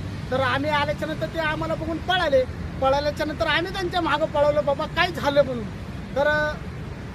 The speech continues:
पळाल्याच्या नंतर आम्ही मागं बघितलं, तर आता ह्या स्मारकाला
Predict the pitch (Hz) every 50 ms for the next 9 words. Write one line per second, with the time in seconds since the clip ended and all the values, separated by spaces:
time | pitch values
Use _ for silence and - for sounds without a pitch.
0 | - - - 277 277 302 320 330 330 - 330 330 330 320 349 339 330 302 311 320
1 | 339 339 339 339 339 302 277 - 285 285 330 320 320 339 359 370 - 262 277 233
2 | 220 202 - - - - - - - 262 240 - - 233 - 320 302 196 202 208
3 | - - - 165 302 302 208 214 - - 320 320 320 320 320